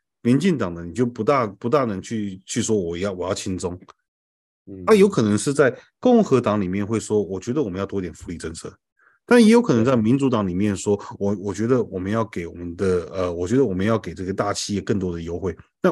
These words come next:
Speaker 1: 完全是依据他选区的利益来执行的。所以因为这样的一个结构的关系，你说，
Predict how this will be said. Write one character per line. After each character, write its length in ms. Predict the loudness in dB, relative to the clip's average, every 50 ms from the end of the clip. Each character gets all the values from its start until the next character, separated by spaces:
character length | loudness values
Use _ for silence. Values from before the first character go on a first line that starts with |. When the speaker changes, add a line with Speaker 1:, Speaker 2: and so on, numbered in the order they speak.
| 0 0
Speaker 1:
完 240 | 2 6 6 6 6
全 220 | 6 4 2 2
是 140 | 2 -2 -6
依 200 | -4 -2 -4 -4
据 200 | -2 -4 -4 -4 -6 -18 -20 -20 _
他 180 | -2 -2 -2 -2
选 320 | -2 -2 -2 -2 -2 -2 -4
区 260 | -6 -4 -2 0 0
的 160 | 0 0 0
利 140 | 0 -2 -6
益 260 | -4 -6 -8 -8 -8 _ _ _ _ _ _ _ -8
来 100 | -8 -8
执 180 | -6 -8 -8
行 220 | -8 -8 -10 -10 -12
的。 100 | -12 -12 -14 _ _ _ _ _ _ _ _ _ 2
所 140 | 6 6
以 60 | 6 6 2 -18 -20 -20 _ 2
因 200 | 6 8 10 10
为 160 | 10 10 8
这 140 | 6 4 2
样 100 | 4 4
的 80 | 2 2
一 100 | 0 0
个 120 | -2 -2
结 240 | -2 -2 -6 -4 0
构 160 | 2 2 2
的 80 | 2 0
关 260 | -4 -6 -6 -6 -6
系， 300 | -10 -10 -10 -8 -10 -10 -12 -16 -20 -20 _ _ _ _ _ _ _ _
你 140 | 0 0 2
说， 440 | 4 6 8 8 8 6 4 2